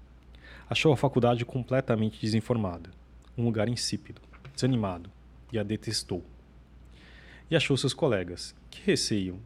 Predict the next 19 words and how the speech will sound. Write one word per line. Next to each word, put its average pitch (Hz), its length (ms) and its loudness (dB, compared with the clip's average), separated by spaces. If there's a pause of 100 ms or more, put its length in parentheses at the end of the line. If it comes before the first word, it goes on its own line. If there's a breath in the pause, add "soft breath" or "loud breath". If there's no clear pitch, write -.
(100)
incluíam-me, 104 720 -2 (680 loud breath)
extremamente 107 720 2
maçantes, - 640 -8 (340)
espécimes 104 680 -2
de 95 80 -8
segunda 92 340 -4
classe. - 380 -16 (760 loud breath)
Não 139 220 4
é 170 100 6
de 107 160 4
admirar, 101 560 0 (160)
portanto, 135 440 0
que 117 120 -2
logo 110 400 2
antes 104 180 -2
de 101 100 -6
seu 107 160 -6
terceiro 107 480 -2
ano, 95 220 -6